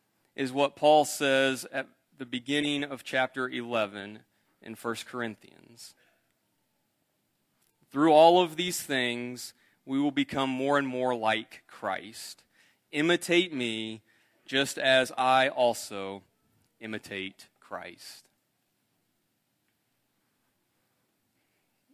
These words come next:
We should seek to imitate Christ at all times and in all ways.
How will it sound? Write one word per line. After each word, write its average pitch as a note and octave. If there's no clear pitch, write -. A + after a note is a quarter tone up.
We C3
should D#3+
seek D3+
to C#3+
imitate C3+
Christ B2+
at A2+
all D3
times D3
and A#2
in A2
all C3+
ways. A2